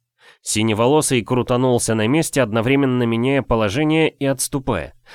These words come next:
а хлыст вновь затанцевал над его головой, подобно смертоносной змее,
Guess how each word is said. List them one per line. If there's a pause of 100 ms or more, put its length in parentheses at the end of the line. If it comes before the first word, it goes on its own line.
(160)
а
хлыст
вновь
затанцевал
над
его
головой,
подобно
смертоносной
змее,